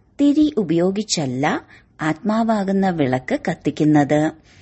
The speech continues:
ഈ കാര്യം തന്നെ വേറിട്ടതാണ്. ഈശ്വരന്റെ ഗതിയും മതവും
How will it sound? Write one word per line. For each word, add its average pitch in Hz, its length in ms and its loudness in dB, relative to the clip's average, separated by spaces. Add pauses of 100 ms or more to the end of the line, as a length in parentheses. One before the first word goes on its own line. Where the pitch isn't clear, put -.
(340)
ഈ 302 160 6
കാര്യം 170 540 0
തന്നെ 147 580 0 (320)
വേറിട്ടതാണ്. 156 1040 2 (680)
ഈശ്വരന്റെ 277 680 2
ഗതിയും 208 600 0
മതവും 156 560 0